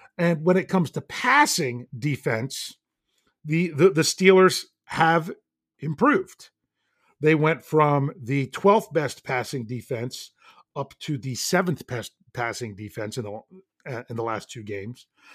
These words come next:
where the Titans actually got worse. They went from the twenty-third to the twenty-eighth. And if, and if you wanna look at, like, at, at, um, opposing teams' Q B R, the Steelers actually got a little bit,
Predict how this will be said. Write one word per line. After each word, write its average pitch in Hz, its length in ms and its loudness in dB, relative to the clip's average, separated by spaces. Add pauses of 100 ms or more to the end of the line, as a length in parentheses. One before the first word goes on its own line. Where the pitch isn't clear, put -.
(220)
where 156 140 4
the 160 80 4
Titans 202 560 2 (100)
actually 180 800 2 (220)
got 123 260 0
worse. - 480 -6 (300)
They 147 140 6
went 165 200 6
from 151 120 -2
the 131 60 0
twenty-third 151 800 4 (260)
to 151 80 -6
the 127 100 0
twenty-eighth. 131 760 -2 (420)
And 139 180 2
if, 123 120 -4 (120)
and 156 120 2
if 139 120 -2
you 151 80 -2
wanna 170 180 2
look 165 220 0
at, 143 100 -6
like, 143 300 -2 (140)
at, 151 160 0 (200)
at, 143 200 -2
um, 135 320 0 (360)
opposing 160 800 6 (580)
teams' 151 420 0 (120)
Q 175 200 0
B 135 140 2
R, 127 200 6
the 135 80 0
Steelers 180 420 0
actually 143 360 -2
got 131 200 2
a 131 40 4
little 135 220 4
bit, 123 280 -2